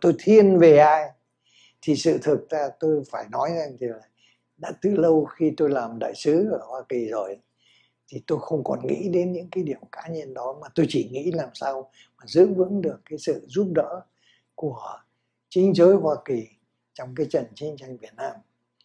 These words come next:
Nhưng mà đấy là cái thái độ chung của tôi đối với những vấn đề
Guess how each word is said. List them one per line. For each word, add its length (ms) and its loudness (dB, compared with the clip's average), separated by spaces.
Nhưng 240 8
mà 400 8
đấy 380 6
là 420 0
cái 440 0
thái 200 4
độ 340 6
chung 280 6
của 180 2
tôi 240 -2
đối 260 2
với 380 -6
những 280 -2
vấn 180 -2
đề 220 -6